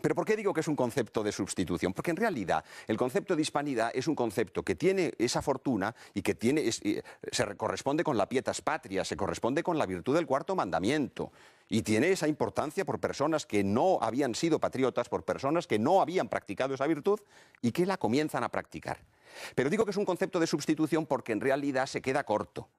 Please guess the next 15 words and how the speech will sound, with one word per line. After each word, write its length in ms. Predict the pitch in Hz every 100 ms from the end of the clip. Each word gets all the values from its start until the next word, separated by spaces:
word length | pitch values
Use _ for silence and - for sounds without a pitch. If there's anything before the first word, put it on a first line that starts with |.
| _ _
Se 140 | - -
queda 220 | 107 -
corto, 400 | 92 85 - - - _
porque 420 | 117 117 - 113 -
la 120 | 107
hispanidad 640 | 98 - 98 98 151 143 135
como 160 | 107
concepto 440 | 98 92 120 98 127
cultural 500 | 135 131 131 123 -
tiene 200 | 131 147
su 80 | 139
interés. 520 | 104 87 98 90 - - _ -
En 140 | 104
realidad 360 | 101 92 101 131
sustituye 760 | 165 135 110 87 101 92 107